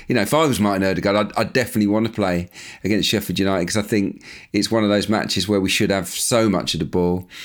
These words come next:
um, that, that he can go and make things happen. So, uh,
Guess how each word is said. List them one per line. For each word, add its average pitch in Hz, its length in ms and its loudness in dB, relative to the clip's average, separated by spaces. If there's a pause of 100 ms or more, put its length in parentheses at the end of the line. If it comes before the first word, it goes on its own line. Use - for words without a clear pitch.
(300)
um, 92 440 0
that, 92 280 0
that 90 140 2
he 98 140 0
can 98 160 -2
go 98 160 0
and 95 80 0
make 95 200 -2
things 92 240 -4
happen. 104 440 -2
So, 92 300 0 (300)
uh, 120 120 0